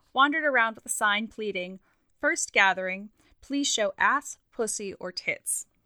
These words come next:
They're very blunt in what they want and when they want it. And there's an in-, okay, so occasionally the gathering of the Juggalos gets announced with an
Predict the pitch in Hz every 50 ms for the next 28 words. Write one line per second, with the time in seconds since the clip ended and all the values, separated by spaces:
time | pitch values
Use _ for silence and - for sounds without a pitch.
0 | _ _ _ _ _ _ _ _ _ _ _ _ _ _ _ _ _ _ _ _
1 | _ _ 359 403 392 415 427 392 311 226 - 208 196 190 208 262 277 - - -
2 | - _ _ _ _ _ _ _ _ _ _ _ _ _ _ _ _ _ _ 196
3 | 208 208 208 202 202 180 202 208 - 247 254 247 - 190 180 185 202 247 240 -
4 | 196 202 196 196 196 170 175 170 233 269 233 185 175 175 196 240 269 - _ _
5 | _ _ _ _ _ _ _ _ _ _ _ - 233 226 226 226 220 220 220 220
6 | 220 220 214 - - _ _ _ _ _ _ _ _ _ 233 247 269 269 269 269
7 | 262 - - 381 370 _ _ _ _ _ _ _ - 247 - - - _ _ -
8 | - 220 - 165 143 - - 233 240 - - 330 339 359 339 294 277 277 262 247
9 | 247 233 - 226 214 220 208 220 214 208 208 208 208 202 - 196 190 208 196 -
10 | 180 175 165 185 185 180 175 175 - - - - 165 170 185 175 175 175 - -
11 | - - - 190 - 190 190